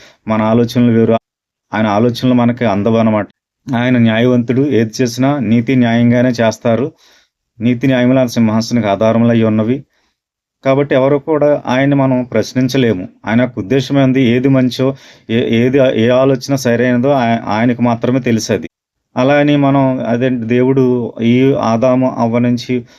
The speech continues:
వచ్చినటువంటి జంటల ద్వారానే ఈ సృష్టిని విస్తరించడం వల్ల దేవుడు తప్పు చేసినట్టండి,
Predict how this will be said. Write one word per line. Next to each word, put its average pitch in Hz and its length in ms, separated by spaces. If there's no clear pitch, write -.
వచ్చినటువంటి 123 600
జంటల 117 500
ద్వారానే 120 540
ఈ 123 80
సృష్టిని 127 420
విస్తరించడం 123 600
వల్ల 120 440
దేవుడు 117 520
తప్పు 113 320
చేసినట్టండి, 120 680